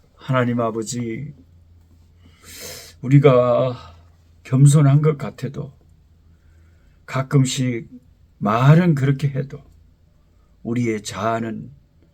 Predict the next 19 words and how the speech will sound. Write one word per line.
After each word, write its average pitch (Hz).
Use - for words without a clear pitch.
양파 143
껍질처럼 131
계속 127
겹겹이 120
쌓여 -
있고 151
조금만 202
내 170
자존심을 147
상하게 143
해도 143
우리가 110
쉽게 208
아버지 147
화를 160
내고 135
쉽게 190
기분 147
상하고 139